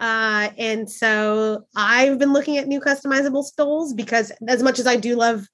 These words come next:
uh, the one that I have, sometimes I'm like, I'm messy. And so I was like, <laughs> "I'll spill a drink on it or something, you know, gotta go,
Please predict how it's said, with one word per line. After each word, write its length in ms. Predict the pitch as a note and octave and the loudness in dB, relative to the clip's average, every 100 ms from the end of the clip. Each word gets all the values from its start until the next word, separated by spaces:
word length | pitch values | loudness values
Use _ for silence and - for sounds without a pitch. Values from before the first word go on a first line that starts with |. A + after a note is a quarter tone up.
| _ _ _ | _ _ _
uh, 160 | G3 G3+ | -2 0
the 140 | G3+ | 0
one 220 | G#3 G#3+ A3 | -2 -2 0
that 100 | A3 | 0
I 120 | G#3+ | 0
have, 440 | G#3+ A3 C4 D#4 - _ _ | 2 4 4 2 -4 _ _
sometimes 600 | - A#3+ D4 C5 A4+ D#4+ - | -8 -2 0 2 2 0 -2
I'm 180 | A3 D4 | -2 2
like, 180 | A#4+ C#5 - _ B3 | 2 0 -4 _ -4
I'm 240 | D#4+ C4+ | -2 -2
messy. 500 | G3 G3 - - - - | -4 -10 -14 -12 -12 -8
And 180 | A#3+ A#3 | -6 0
so 80 | |
I 220 | A#3+ A#3 A#3+ | 2 2 2
was 80 | A#3 | 2
like, 440 | A#3+ C#4 - C4+ | 4 2 0 -6
<laughs> 40 | - | 0
"I'll 340 | C#4 D#4+ B3+ G#3 | 2 2 -2 -12
spill 340 | - - C#4+ | -10 -2 2
a 60 | D4 | 2
drink 340 | C4 B3+ C#4 | 2 0 0
on 220 | C#4 C4 C4+ | -2 -4 -4
it 80 | |
or 40 | B3+ | -4
something, 180 | C4 C4+ | -6 -4
you 60 | |
know, 120 | A#3 A#3+ | -2 0
gotta 220 | A#3+ A#3+ | 2 2
go, 300 | B3+ B3+ C4 | 4 2 0